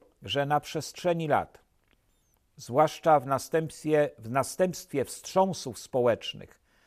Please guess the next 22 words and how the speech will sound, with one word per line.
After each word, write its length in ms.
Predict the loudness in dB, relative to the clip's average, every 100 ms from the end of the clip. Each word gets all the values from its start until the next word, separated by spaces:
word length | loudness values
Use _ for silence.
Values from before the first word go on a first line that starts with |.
| _ _ 0
roku 340 | 4 4 2
tysiąc 280 | -4 -4 -2
dziewięćset 420 | 0 0 -2 -6
sześćdziesiątego 520 | -4 -4 -4 -4 -2
ósmego, 540 | -2 -2 -8 -8 -10 -18 _ _ _ _ _ -6
interpretacja 960 | -4 4 4 6 2 4 4 2 0
niektórych 500 | 0 -2 0 2 2
praw 340 | 2 6 6 6
uległa 460 | 2 4 6 4
stopniowo 540 | 2 -2 -6 -4 0 0
modyfikacji, 920 | 0 -2 -4 -6 4 6 6 -2 -2
aby 280 | 0 2 0
objąć 440 | 0 2 0 0
różnorodne, 800 | -4 -6 -2 2 2 2 4 2 2 _ _ _ _
w 80 | -6
cudzysłowie, 840 | -4 -2 -2 2 2 4 4 2 -2 -8
nowe 500 | 2 6 6 6 0
prawa, 540 | 0 0 0 -4 -14 -20 _ _ _ _ _ _
nierzadko 540 | -4 2 4 4 0 -6
sprzeczne 500 | -4 -4 -4 -4 -6
między 320 | -6 -8 -10
sobą”. 400 | -10 -10 -10